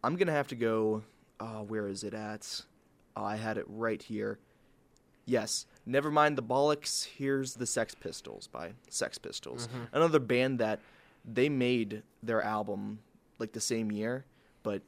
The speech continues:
Speaker 1: it, I just had to go to Ramones. It's more of a band that connects with a lot more people, in my opinion.
Speaker 2: Right.
Speaker 1: Um, this last pick, though, my number one spot.
Speaker 2: Let's hear it.
Speaker 1: So, talk about the British invasion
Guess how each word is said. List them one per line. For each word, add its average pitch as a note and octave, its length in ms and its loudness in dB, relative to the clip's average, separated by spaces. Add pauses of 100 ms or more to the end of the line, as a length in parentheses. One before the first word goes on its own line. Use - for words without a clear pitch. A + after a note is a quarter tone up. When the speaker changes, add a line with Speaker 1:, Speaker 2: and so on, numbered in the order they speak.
Speaker 1:
it, G#2 200 -2
I A#2 120 -2
just A#2 200 -2
had G#2+ 140 0
to G#2 60 -6
go A2 140 0
to G#2 60 -4
Ramones. G#2 580 -2
It's - 140 -12
more G#2+ 320 0
of G#2 100 -6
a G#2 40 -6
band G#2+ 380 -4
that - 420 -8 (800)
connects A2+ 440 0
with A2 140 -8
a - 20 -2
lot G#2 240 0
more G#2+ 160 -4
people, D3+ 380 -6 (340)
in A2 80 -8
my G#2+ 140 -2
opinion. F3 400 -6 (220)
Speaker 2:
Right. B2 200 2
Speaker 1:
Um, G#2 400 -2 (1700)
this - 120 0
last E3+ 240 10
pick, - 220 4
though, - 300 -6
my G#2+ 80 -6
number C3+ 200 4
one C3 200 8
spot. - 300 -8 (360)
Speaker 2:
Let's A#2 180 -6
hear B2+ 180 0
it. A#2 120 -4 (880)
Speaker 1:
So, - 320 4 (1300)
talk D3+ 120 2
about D3 160 6
the B2+ 60 -10
British C3 400 2
invasion A2 680 -2